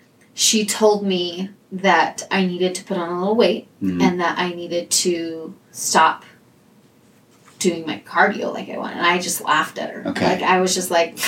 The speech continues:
Speaker 1: <laughs> "I'm doing something, like, I really thought I'm doing something so healthy for my body that it can't be negative to me.
Speaker 2: Sure.
Speaker 1: Like, it can't be negative. There's no possible way."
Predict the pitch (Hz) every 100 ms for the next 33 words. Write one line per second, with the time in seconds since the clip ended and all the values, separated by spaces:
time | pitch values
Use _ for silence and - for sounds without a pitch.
0 | - - - - - - 262 311 349 349
1 | 330 302 262 233 233 220 220 226 _ 233
2 | 233 - 254 285 233 262 269 262 262 -
3 | - 208 240 247 247 240 233 214 220 196
4 | - 208 202 190 185 214 214 214 202 185
5 | 170 160 170 214 269 294 - _ _ _
6 | _ 190 208 202 - 233 233 - _ _
7 | _ 190 196 180 185 185 151 - - -
8 | - - - - 202 202 240 233 190 175
9 | 214 202 - 196 185 196 190 196 - -
10 | - 170 165 185 180 -